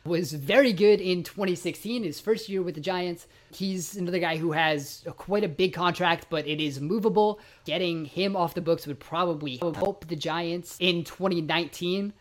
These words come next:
So he is someone I, I could see traded before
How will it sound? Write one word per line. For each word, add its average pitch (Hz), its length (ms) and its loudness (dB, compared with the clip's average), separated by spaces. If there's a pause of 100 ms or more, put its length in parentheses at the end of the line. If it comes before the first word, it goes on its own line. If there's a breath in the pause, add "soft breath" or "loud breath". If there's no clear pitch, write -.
(140)
So 180 160 0
he 240 420 2
is 190 160 6
someone 160 640 -2
I, 139 760 0
I 135 100 0
could 156 460 0
see 123 260 -6
traded 120 680 -8
before 135 520 -6